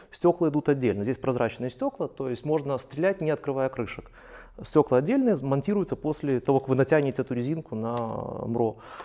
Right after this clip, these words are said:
Э, и вторая вещь, очень тоже интересная, это сотовая бленда. Кстати, на секундочку,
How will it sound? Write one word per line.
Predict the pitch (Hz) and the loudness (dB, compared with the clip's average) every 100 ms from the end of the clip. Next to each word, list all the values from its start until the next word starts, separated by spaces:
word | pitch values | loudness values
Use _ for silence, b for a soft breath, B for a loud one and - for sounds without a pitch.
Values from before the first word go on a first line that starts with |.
| B B | B B
Э, | - 117 113 113 - | -8 -2 -2 -2 -4
и | 170 175 170 165 | 0 2 2 0
вторая | - 190 226 247 240 | 2 6 8 8 8
вещь, | 226 226 - - | 6 2 0 2
очень | 185 175 175 160 | 4 4 2 0
тоже | 170 151 | 2 2
интересная, | 160 180 214 254 233 233 202 | 0 -2 -2 -2 0 0 0
это | 180 180 185 170 165 131 - - _ _ _ _ - - | 0 0 2 2 2 0 -8 -20 _ _ _ _ -16 -4
сотовая | - 165 151 131 | 4 4 4 2
бленда. | 127 131 113 139 226 269 - | 2 2 0 0 -2 -4 -12
Кстати, | - 127 - 123 110 - B B | -6 -4 -2 -2 -4 -8 B B
на | 139 | -6
секундочку, | 131 143 147 123 - 123 123 | -4 -2 -2 -2 -2 -2 -2